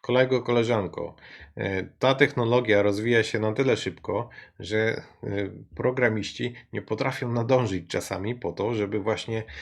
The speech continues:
konstruować takie multi-chain wallety. Nie ma generalnie chyba jeszcze walletu, który by, e,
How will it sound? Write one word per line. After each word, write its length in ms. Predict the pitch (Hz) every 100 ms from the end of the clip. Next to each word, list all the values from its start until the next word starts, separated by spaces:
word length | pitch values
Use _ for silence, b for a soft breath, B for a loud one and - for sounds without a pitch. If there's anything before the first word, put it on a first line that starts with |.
| B B B
konstruować 840 | - 151 165 143 147 175 147 113 -
takie 360 | 117 131 120
multi-chain 1000 | 110 131 156 143 139 139 143 135 120 110
wallety. 580 | 120 131 110 - 113 139 B B B 104
Nie 240 | 123 190
ma 300 | 185 156 135
generalnie 580 | 120 135 131 127 127 117
chyba 240 | - 117
jeszcze 440 | 117 113 - 120 104
walletu, 460 | 107 113 135 156
który 380 | 139 143 135 131
by, 200 | 120
e, 60 | 127